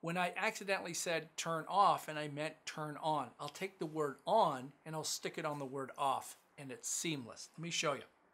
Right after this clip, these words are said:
Okay, so I'm gonna go back over to the original clip here, because if I change the in and out point by double clicking here, it's gonna change the in point of that clip. So let me load the master clip again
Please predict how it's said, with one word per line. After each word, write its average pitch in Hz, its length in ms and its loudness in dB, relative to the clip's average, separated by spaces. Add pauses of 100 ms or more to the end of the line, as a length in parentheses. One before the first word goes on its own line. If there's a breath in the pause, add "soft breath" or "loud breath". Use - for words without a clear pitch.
(200)
Okay, - 260 -2
so 185 280 2
I'm 240 180 0
gonna 214 160 0
go 180 160 2
back 180 360 2 (100)
over 196 260 -2
to - 160 -6
the 160 180 -4
original 156 520 -4
clip - 340 -6
here, 143 300 -4
because 139 260 -12
if 147 80 -8
I 151 100 2
change 170 420 -2
the 151 140 -10
in 156 140 -2
and 147 100 -2
out 143 220 -2
point 135 320 -8
by 117 220 -8
double 127 200 -6
clicking 127 380 -14
here, 208 220 -2
it's 180 160 -6
gonna 160 200 -8
change 156 360 -8
the 147 140 -8
in 147 100 -6
point 151 260 -8
of 131 140 -8
that 147 240 -4
clip. 196 300 4
So 135 280 -10
let - 140 -12
me 156 140 -10 (120)
load 190 560 0 (380 loud breath)
the 139 60 -8
master 156 420 -2
clip 147 320 -10
again 190 480 -4